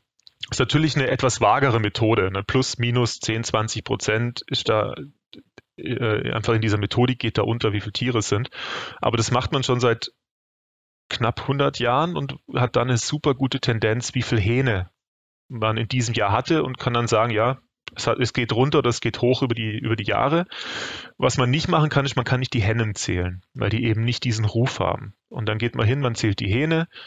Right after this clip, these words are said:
nimmt die Zahl mal zwei, man geht davon aus, Geschlechterverhältnis ist gleich, weiß man aber auch nicht.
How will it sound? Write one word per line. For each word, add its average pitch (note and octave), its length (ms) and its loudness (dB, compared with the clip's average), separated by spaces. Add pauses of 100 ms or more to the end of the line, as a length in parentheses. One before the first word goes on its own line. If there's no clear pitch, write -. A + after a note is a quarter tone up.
(220)
nimmt A2+ 200 -2
die A#2 80 -2
Zahl G#2 220 2
mal F#2+ 180 2
zwei, C#3+ 400 2
man A2 120 -2
geht A2+ 200 -2
davon A2 180 -2
aus, A2 500 0 (440)
Geschlechterverhältnis G#2+ 800 0
ist A#2 120 -4
gleich, B2 360 2
weiß G2+ 220 -2
man C3+ 120 2
aber C3+ 120 2
auch C#3 140 -2
nicht. - 300 -8